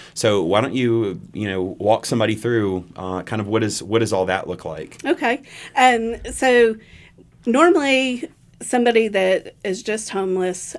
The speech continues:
Speaker 2: um, lots of times we get incarcerated,
Speaker 1: Mm-hmm.
Speaker 2: people that have just been incarcerated, and, um, they come to us and they, they have absolutely nothing.
Speaker 1: Mm-hmm.
Speaker 2: Um, you know, they don't have any forms of identification.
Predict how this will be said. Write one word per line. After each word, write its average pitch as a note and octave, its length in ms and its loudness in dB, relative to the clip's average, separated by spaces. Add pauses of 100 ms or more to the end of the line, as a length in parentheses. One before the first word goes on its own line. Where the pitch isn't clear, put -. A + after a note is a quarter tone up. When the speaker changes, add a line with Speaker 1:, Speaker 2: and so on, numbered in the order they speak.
Speaker 2:
um, F#3 420 -4 (280)
lots C4 280 -2
of D#4+ 60 -8
times A3+ 320 -6
we A3+ 100 -6
get G#3 180 -6
incarcerated, F#3+ 920 -6
Speaker 1:
Mm-hmm. G2 220 -12
Speaker 2:
people A3+ 260 -4
that G3 160 -4
have F#3+ 140 -6
just F#3 200 -10
been G3 140 -4
incarcerated, G3+ 800 -10 (580)
and, G3 580 -2
um, F#3 500 -6 (360)
they A3 120 6
come A3+ 240 0
to A3+ 100 0
us F#3+ 220 -2
and F#3 120 0
they, F3+ 180 0
they G3 180 -4
have G3 180 -8
absolutely F3 540 -4
nothing. E3 460 -8 (360)
Speaker 1:
Mm-hmm. G3 80 -8
Speaker 2:
Um, F#3 280 -8
you G3 120 -8
know, F#3+ 140 -8
they F#3+ 140 -6
don't F#3 180 -6
have F#3 160 -6
any F#3 360 0
forms F#3 520 -6
of F3+ 100 -10
identification. F#3 1300 -6